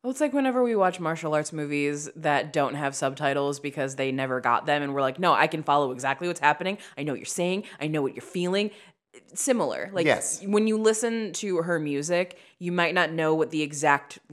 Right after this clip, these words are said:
Speaker 1: language and poetry is, but you can feel what she's feeling.
Speaker 2: I'm feeling the intensity, even if I'm not
Speaker 1: Yeah.
Speaker 2: getting the nuance of the words themselves.
Speaker 1: Exactly.
Speaker 2: So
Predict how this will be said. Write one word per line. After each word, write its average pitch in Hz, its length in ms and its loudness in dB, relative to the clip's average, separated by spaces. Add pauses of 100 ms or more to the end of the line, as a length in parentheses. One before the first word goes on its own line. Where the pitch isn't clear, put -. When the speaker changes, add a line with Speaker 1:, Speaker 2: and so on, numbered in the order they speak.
Speaker 1:
language 151 480 0
and 131 120 -4
poetry 160 500 -2
is, 180 200 2 (220)
but 160 160 -2
you 156 260 -2
can 139 220 -6
feel 131 760 -4
what - 220 -8
she's - 300 -12
feeling. 135 320 -4
Speaker 2:
I'm 147 140 0
feeling 233 280 4
the 160 120 2
intensity, 139 640 -2
even 214 160 4
if 226 120 4
I'm 214 140 4
not 170 160 4
Speaker 1:
Yeah. 147 80 -2
Speaker 2:
getting 131 260 0
the 120 80 -4
nuance 120 400 2
of 113 80 -4
the 107 100 0
words 101 280 0
themselves. 95 500 -4
Speaker 1:
Exactly. 147 760 -2
Speaker 2:
So 117 340 4